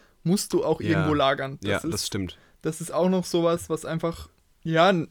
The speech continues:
Speaker 1: auch irgendwo mit der Natur der Sache kommt. Du willst es halt haptisch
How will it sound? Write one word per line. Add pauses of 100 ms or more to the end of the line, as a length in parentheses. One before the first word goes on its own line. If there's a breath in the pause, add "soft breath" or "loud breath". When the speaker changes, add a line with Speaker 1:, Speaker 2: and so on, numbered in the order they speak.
Speaker 1:
auch
irgendwo
mit
der
Natur
der
Sache
kommt.
Du
willst
es
halt
haptisch